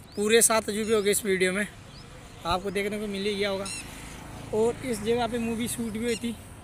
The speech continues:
बद्रीनाथ की दुल्हनिया, ये इसी जगह का scene लिया गया था उसमें।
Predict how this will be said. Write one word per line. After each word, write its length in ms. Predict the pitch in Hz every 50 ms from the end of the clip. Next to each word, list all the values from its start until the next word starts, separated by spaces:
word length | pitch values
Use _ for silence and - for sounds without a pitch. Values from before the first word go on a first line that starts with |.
| - -
बद्रीनाथ 600 | 170 170 196 180 202 214 214 208 208 202 196 - -
की 60 | 202
दुल्हनिया, 420 | 185 202 196 202 202 202 214 226 214 - - - - - - - - - - - - - - - - - - -
ये 80 | 202 233 - -
इसी 200 | 208 - - 220
जगह 200 | 202 226 214 214 214
का 340 | 226 214 220 220 220 220 - - - - - - - -
scene 200 | - - 220 220
लिया 220 | 220 214 202 196 196
गया 200 | 196 190 185 180 175
था 100 | - 196
उसमें। 240 | 180 208 202 220